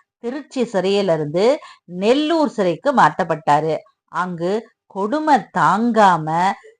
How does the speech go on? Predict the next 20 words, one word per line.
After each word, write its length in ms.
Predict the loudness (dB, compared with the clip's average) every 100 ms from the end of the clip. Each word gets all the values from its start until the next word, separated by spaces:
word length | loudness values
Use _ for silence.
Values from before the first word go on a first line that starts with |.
| -10
இரவு 440 | -4 0 2 2 0 0
பகல் 380 | 0 2 0 -2 -4
தெரியாம 540 | -4 -2 2 2 0 -2 -2 -4 -12 -20 _
பதினான்கு 1040 | -10 -8 -4 0 4 4 4 2 -2 0 2
ஆண்டுகள் 560 | 2 2 0 0 0 -4 -2
கழித்தார். 600 | -4 -4 -4 0 2 0
குற்றச்சாட்டுகள், 880 | -2 -4 0 2 0 0 -4 -2 -2
விசாரணைகள் 840 | -6 -2 6 6 8 4 0 -2 -4
என 180 | -4 -6 -4 0
எதுவுமே 680 | 0 2 2 2 2 2 2
இல்லாம 580 | 0 0 2 2 2 -4 -6 -10 -18 -10
தனது 360 | -6 -4 -4 -4
வாழ்நாளை 640 | 2 4 4 2 2 2 0 -6
சிறையில் 580 | -6 -2 0 2 0
கழித்த 360 | -2 -6 -4 -6 -6
சேதுபதி 640 | -4 0 2 0 -2 -6
மன்னர் 420 | -10 -6 0 0 -2 -12 -14 2 6
ஆயிரத்தி 600 | 8 8 4 2 -2 -6
எண்ணூற்றி 500 | -2 -2 -2 -4 -6 -6 -6 -6
ஒன்பதில் 640 | -4 -2 -2 -2 -4 -8